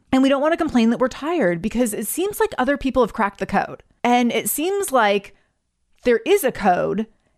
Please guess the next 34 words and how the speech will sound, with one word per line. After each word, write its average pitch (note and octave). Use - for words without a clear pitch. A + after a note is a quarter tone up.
And A3
if A3
we A#3+
just C#4
work G4
a G4+
little F4+
harder F3
or G3+
just A3+
wait A#3
until C4+
next D4
week G3
or G3
next F#3+
month E3+
or F3+
till A3
we A#3
get G3+
through F#3+
this G3
busy G3
season E3
or E3
this F3
chaotic G3
stage E3+
or G#3
this, A3
like, G3
you F#3+
know, F3